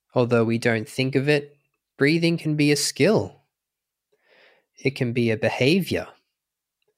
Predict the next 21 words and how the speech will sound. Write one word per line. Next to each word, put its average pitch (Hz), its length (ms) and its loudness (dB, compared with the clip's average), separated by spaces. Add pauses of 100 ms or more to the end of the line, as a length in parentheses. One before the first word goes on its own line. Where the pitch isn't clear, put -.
(400)
It 139 100 -4
can 127 120 -2
be 123 140 0
something 143 640 0
that 120 340 0 (400)
perhaps 139 480 -2
we 139 100 0
have - 340 -6
to 120 100 -12
practice - 720 -4
and 113 200 -14
put 123 140 -6
a 113 60 -2
little 190 260 0
bit 170 180 -2
of 151 140 0
effort 139 340 0
in, 101 140 -4
in 95 120 -6
order 110 260 -2
to 101 400 -4